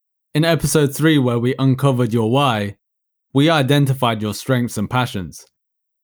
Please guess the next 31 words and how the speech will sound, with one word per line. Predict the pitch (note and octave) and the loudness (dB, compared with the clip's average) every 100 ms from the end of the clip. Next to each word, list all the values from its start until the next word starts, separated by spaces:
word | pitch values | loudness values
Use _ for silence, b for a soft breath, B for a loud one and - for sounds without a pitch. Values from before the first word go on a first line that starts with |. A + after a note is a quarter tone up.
| - | -2
You | C3 | 0
can | C3 C3+ | 2 2
put | F3 F#3+ | 0 2
into | E3 D3 | 0 2
use | C3+ D3 C#3+ | 2 2 2
your | C#3 C3 | 2 2
learnings | C3+ C#3+ C#3 B2 A#2 | 2 2 2 2 -2
from | - C3+ B2 | -2 -2 0
that | B2 - | -2 -4
episode | B2+ C3 B2+ A#2 G#2 | -4 -4 -2 -2 -2
to | A#2+ | -4
define | A2 A2+ C3 A#2+ | -4 -2 -2 0
your | A2+ | -2
big, | G#2 A#2+ - | -2 -2 -2
hairy, | A#2 A#2 A2 | -2 -2 -2
audacious | G#2 G#2 A2 G#2 G2+ - | -2 -2 -4 -4 -6 -2
goals. | B2+ A2+ F#2 - _ _ _ _ _ _ _ _ - | -2 -2 -4 -10 _ _ _ _ _ _ _ _ -10
A | B2+ | -4
classic | E3 D#3+ - D3 - | -2 0 0 -2 0
big, | D3 B2+ | 0 0
hairy, | B2+ C3+ C3 | 0 2 2
audacious | B2 A2+ C3 B2+ A#2 - | 0 0 -2 -2 -6 -2
goal | C#3 A#2 G2+ F#2+ _ _ _ _ _ _ _ - | -2 0 -4 -8 _ _ _ _ _ _ _ -4
is | B2+ | -2
the | C3 | -2
famous | - C#3+ C#3+ C3+ C3 | -2 0 2 0 0
Man | C#3 C#3 | 0 2
on | C3 | 2
the | B2+ | 2
Moon | B2+ D3 D3 B2+ | 2 4 4 2
goal | G#2+ F#2 F#2 | -2 -4 -8